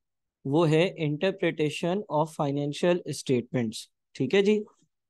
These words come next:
मैं यहाँ पर मेंशन कर देता हूँ, हम जो टॉपिक डिस्कस करने वाले हैं वो है interpretation,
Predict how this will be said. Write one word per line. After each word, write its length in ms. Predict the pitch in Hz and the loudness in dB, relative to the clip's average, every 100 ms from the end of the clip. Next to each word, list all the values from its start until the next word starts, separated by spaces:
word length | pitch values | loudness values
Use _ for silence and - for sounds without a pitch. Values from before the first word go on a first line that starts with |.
| _ _ - | _ _ 0
मैं 100 | 139 | 4
यहाँ 160 | 143 | 4
पर 160 | 160 170 | 4 4
मेंशन 420 | 156 151 170 175 | 4 0 0 0
कर 120 | 160 | 0
देता 260 | 151 151 160 | 2 0 0
हूँ, 240 | 208 220 | -2 -2
हम 180 | 165 151 | -2 0
जो 120 | 156 | 0
टॉपिक 360 | 156 147 180 156 | 0 0 -2 -2
डिस्कस 380 | 151 - 160 160 | -2 0 -4 0
करने 300 | 156 147 151 | -2 -2 0
वाले 240 | 143 143 | 0 2
हैं 220 | 160 185 | 0 0
वो 160 | 170 147 | -2 0
है 220 | 156 208 - | 0 0 -2
interpretation, 1700 | 156 156 160 190 190 180 170 156 156 - 151 147 - - 170 175 | -2 -2 0 0 0 -2 -2 0 -2 0 0 0 -4 0 0 0